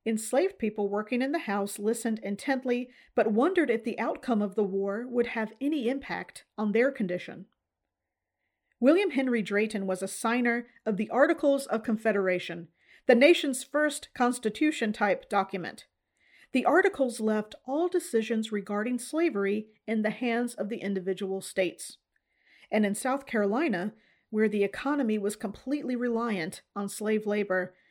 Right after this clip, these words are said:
many laws were already in place to control the lives of enslaved people here. Charles Drayton's diaries reveal that many enslaved individuals at Drayton Hall desired freedom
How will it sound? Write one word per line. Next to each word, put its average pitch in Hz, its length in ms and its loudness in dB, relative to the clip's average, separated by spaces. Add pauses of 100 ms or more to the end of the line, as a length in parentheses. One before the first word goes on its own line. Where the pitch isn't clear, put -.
(160)
many 285 380 6
laws 226 380 0
were 208 180 0
already 226 520 2
in 208 120 -2
place 196 380 -2
to - 120 -6
control 220 520 -2
the 202 100 -4
lives 196 400 -4
of 190 140 -6
enslaved 190 480 -4
people 190 260 -8
here. 180 340 -10 (1800)
Charles 262 320 2
Drayton's 208 360 0
diaries 214 520 0
reveal 214 360 -2
that 190 200 0
many 220 380 0
enslaved 196 420 -2
individuals 196 640 -4
at 180 160 -6
Drayton 190 320 -6
Hall 196 480 -2 (240)
desired 226 580 2
freedom 233 440 0